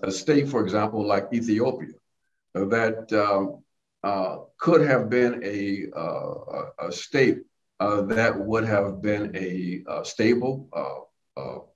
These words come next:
not so much partner, but at least a, having a ongoing, uh, relationship with the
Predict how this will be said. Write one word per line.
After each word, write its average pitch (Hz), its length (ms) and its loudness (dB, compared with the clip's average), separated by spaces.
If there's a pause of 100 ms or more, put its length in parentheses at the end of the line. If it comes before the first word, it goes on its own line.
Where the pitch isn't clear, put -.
(100)
not 98 200 -2
so 117 120 -6
much 87 260 -6
partner, 120 440 2
but 95 180 -2
at 92 100 -2
least 113 300 0 (340)
a, 95 120 2 (120)
having 107 400 0
a 92 300 -4
ongoing, 107 800 4 (180)
uh, 87 120 -4
relationship 87 720 0
with 117 360 -2
the 107 140 4